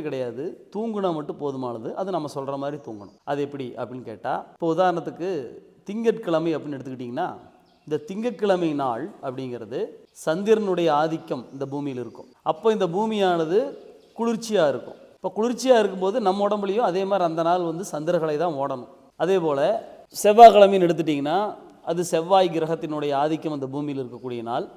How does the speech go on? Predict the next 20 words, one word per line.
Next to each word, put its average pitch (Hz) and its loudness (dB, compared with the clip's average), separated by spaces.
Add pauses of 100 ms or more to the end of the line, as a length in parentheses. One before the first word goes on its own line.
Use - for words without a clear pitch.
(100)
அந்த 190 0
நாள்ல 202 4
சூரியகளை 175 2 (120)
ஓடணும். 123 -4 (240)
அப்படி 175 0 (120)
ஓடாம 185 4 (180)
சந்திரகலை 170 0
ஓடச்சுன்னா 151 -4 (540)
இந்த 165 0
உடம்புக்கு 156 -2
பிரச்சனை 139 -8
வரும். - -16
சரிங்களா? 113 -12 (260)
அப்ப 190 2
இதை 196 -2 (120)
சரி 214 2
பண்றது 226 2
தான் 277 4
இந்த 170 0
வித்தை. 127 -4